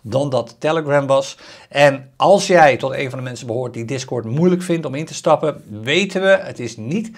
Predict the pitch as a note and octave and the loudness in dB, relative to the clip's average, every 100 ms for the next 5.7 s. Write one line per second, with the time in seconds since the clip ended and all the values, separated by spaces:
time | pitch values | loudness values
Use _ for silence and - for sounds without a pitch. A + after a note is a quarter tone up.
0 | - - C#3+ G#2+ B2 D#3 E3 C3+ C3 C#3 | -12 -8 -8 -6 -4 -2 -2 -4 -2 0
1 | C3 C3+ B2 C3 B2+ A#2+ B2 A2+ E3 D3 | 0 -2 -8 -6 -8 -8 -10 -10 -8 -8
2 | A2 - - - C3+ C3 A#2+ C3+ F#3 E3+ | -10 -14 -20 -12 -6 -6 -2 4 4 4
3 | C#3 A#2+ A2+ - A2 D#3 F3+ - - _ | 0 -4 -6 -8 -2 0 0 -4 -20 _
4 | _ _ B2 C3 C3 B2+ - - - - | _ _ 0 4 4 2 -4 -20 -20 -20
5 | _ _ - D#3 F3 D#3 D3+ | _ _ -6 0 2 2 -4